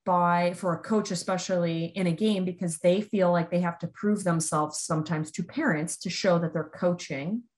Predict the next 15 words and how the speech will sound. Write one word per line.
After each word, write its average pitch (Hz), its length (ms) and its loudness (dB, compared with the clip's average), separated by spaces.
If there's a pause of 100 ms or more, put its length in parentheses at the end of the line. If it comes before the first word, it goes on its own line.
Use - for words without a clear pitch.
(540)
But 226 100 -2
then 233 140 4
also 254 300 4
you 214 240 4
think 214 240 0
about 196 440 -4
the 175 120 2
media 180 520 4
romanticizes 156 1160 -2
coaches 185 500 2
who 165 240 0
are 151 320 0 (220)
over 175 240 4
the 147 80 -12
top. - 480 -2